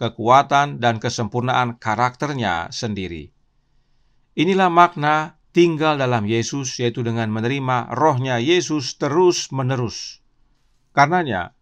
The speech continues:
mau memiliki kebajikan dan kemurahan Allah, tinggallah dalam Yesus. Mau memiliki keteguhan hati, tinggallah dalam Yesus. Mau diperdamaikan dengan Allah, tinggallah dalam kebajikan dan kemurahannya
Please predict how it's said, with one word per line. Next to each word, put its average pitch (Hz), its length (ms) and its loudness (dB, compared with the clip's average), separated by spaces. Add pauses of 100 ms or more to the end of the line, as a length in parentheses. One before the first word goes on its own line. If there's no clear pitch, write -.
(140)
mau 151 320 8
memiliki 170 560 2
kebajikan 143 640 2
dan 131 160 2
kemurahan 131 480 0
Allah, 139 400 2 (320)
tinggallah 143 640 4
dalam 104 400 0
Yesus. 98 640 -8 (320)
Mau 123 320 6
memiliki 135 480 -2
keteguhan 139 560 2
hati, 113 480 -2 (300)
tinggallah 131 680 2
dalam 101 400 0
Yesus. 92 560 -8 (400)
Mau 127 320 6
diperdamaikan 143 800 0
dengan 180 320 0
Allah, 107 400 0 (320)
tinggallah 131 720 2
dalam 113 400 2
kebajikan 113 640 -2
dan 113 240 0
kemurahannya 123 760 0